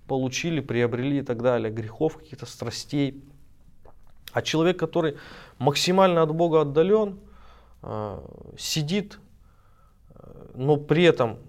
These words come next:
э, лицемерно и гордо заявляет, что он праведник, естественно, он не видит в себе никакого греха.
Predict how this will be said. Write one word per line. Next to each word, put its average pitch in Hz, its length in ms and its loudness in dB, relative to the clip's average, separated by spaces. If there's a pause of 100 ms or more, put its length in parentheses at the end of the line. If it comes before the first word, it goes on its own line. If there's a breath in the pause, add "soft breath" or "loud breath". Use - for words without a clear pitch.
(160)
э, 107 180 -6
лицемерно 135 680 0
и - 20 -2
гордо 135 380 2
заявляет, 143 460 2
что 143 180 -6
он 139 60 -6
праведник, 165 520 2
естественно, - 540 0
он 147 160 2
не 170 140 0
видит 175 340 -2
в - 20 -14
себе 139 280 -4
никакого 139 540 -2
греха. 131 460 -8